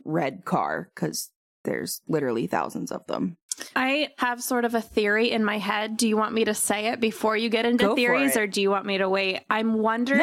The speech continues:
Speaker 1: No, go for it.
Speaker 2: I'm wondering if she wasn't feeling well.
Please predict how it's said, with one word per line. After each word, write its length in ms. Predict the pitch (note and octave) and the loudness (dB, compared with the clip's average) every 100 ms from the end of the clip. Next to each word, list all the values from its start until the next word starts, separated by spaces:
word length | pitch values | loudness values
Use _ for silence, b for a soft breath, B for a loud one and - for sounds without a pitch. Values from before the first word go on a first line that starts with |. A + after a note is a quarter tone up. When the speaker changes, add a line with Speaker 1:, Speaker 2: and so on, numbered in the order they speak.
| F#4 D4 | 4 2
Speaker 1:
No, 60 | |
go 40 | D#4 | 2
for 180 | E3+ D#3+ | 0 -4
it. 80 | - _ _ | -10 _ _
Speaker 2:
I'm 240 | B3+ A#3 A3 | -2 0 0
wondering 540 | A#3 A#3+ C4 B3+ B3 | 0 2 2 2 0
if 500 | - G#3+ G#3+ - - B B | 0 -2 -2 -6 -14 B B
she 280 | - B3+ A#3 | -2 2 2
wasn't 340 | A#3 C4 C4 | 2 0 -2
feeling 420 | - A3+ G#3+ G#3 | 2 2 2 2
well. 440 | G3 G3 G3+ B3 | 2 2 2 0